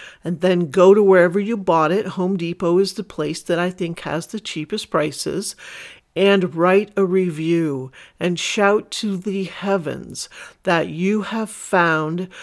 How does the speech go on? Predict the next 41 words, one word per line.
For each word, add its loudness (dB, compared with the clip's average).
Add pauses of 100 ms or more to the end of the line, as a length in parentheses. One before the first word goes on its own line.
(160)
this -2 (100)
awesome 2
way 0
to -6
do 0 (240)
distance 0
chastity -2
play, -6 (440)
and 0
be -4
bold 2
about -4
what 0
you're -2
using -2
it -4
for. 4
Do -6
not -4
use -2
innuendos, 2
or -4
don't 0
get -6
graphic -2
or -2
lewd, -2 (420)
but 4
say, 2
"Hey, -2 (440)
if -10
you're 2
interested 0
in 2
kinky -4
distance 0
chastity -2
play, 0
this -8
is -4
an 2